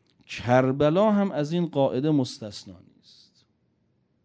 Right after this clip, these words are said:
کسانی که به یاری ابا عبدالله نائل می‌شن، یکی از مهمترین ویژگی‌هاشون همین ایستادگیشونه،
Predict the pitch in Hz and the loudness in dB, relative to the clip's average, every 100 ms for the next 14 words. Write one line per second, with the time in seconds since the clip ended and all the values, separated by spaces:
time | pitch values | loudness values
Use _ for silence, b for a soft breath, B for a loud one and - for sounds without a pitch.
0 | _ _ _ _ _ _ _ _ _ _ | _ _ _ _ _ _ _ _ _ _
1 | _ _ - 127 127 - 131 131 127 123 | _ _ -6 0 2 4 4 4 4 0
2 | 127 127 123 127 127 127 127 117 127 127 | -2 0 2 4 4 4 0 -2 -2 0
3 | 127 127 120 127 120 123 123 120 113 120 | 0 -2 -4 -4 -2 -2 0 -2 -4 -2
4 | 123 123 120 123 123 127 123 160 170 175 | 0 -2 -2 0 2 2 0 -4 -4 -4
5 | 170 156 _ _ _ _ _ _ _ _ | -8 -14 _ _ _ _ _ _ _ _
6 | _ 127 175 175 185 180 170 139 131 127 | _ -4 -2 -2 0 0 2 0 2 2
7 | 123 123 123 123 120 120 123 120 123 117 | 2 0 -2 0 0 0 -4 -4 -4 -4
8 | 123 123 160 175 185 160 160 180 175 123 | -4 -2 -4 -4 -6 -6 -4 -4 -4 -6
9 | 120 - 120 113 113 147 180 - - - | -8 -6 -4 -2 -4 -8 -12 -14 -20 -20